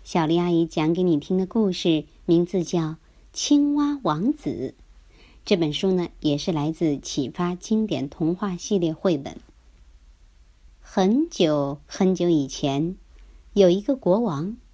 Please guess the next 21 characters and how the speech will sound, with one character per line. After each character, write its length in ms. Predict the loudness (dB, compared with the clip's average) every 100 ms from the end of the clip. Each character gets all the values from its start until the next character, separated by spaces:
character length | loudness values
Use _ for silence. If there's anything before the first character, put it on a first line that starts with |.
| _ _ _ -20 -20
他 460 | -4 -2 -2 -4 -8
有 180 | -2 -2
三 440 | -2 -4 0 2 0
个 220 | -2 -4 -12 -4
美 180 | -4
若 140 | -2 -6
天 360 | -6 -4 -2
仙 280 | -2 0 0
的 80 | 0
女 240 | -2 -6
儿， 320 | -8 -10 -10 -12 -20 _ _ _ -20 -20 -2
其 180 | 0 4
中 300 | 4 4 -2 -14
小 380 | -6 -2 0 2
女 240 | 2 2
儿 320 | 0 -2 -4 -8 _
生 320 | -4 0 0
得 120 | 0
最 400 | -2 0 2 2
美 240 | 0 -2 -4
丽。 240 | -2 -2